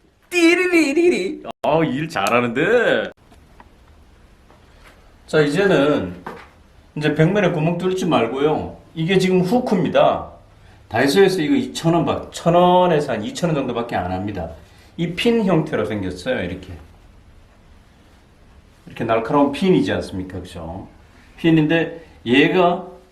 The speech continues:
이 벽면을 꽂아서, 이 핀이 꽂아서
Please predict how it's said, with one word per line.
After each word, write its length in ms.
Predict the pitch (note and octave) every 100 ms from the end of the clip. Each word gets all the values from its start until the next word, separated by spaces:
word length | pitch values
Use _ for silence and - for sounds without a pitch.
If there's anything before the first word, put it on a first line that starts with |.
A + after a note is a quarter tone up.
| _
이 180 | E3+ D3
벽면을 500 | C#3 C#3+ F3 F3 E3+
꽂아서, 920 | - A3 F3+ - G#2 G#2 G#2+ F2+ E2 - _ _ _ _ - _ -
이 180 | C#3 C#3
핀이 340 | G#3+ G#3 F3+
꽂아서 720 | F#3 F3 F3 E3+ F#3 F3 -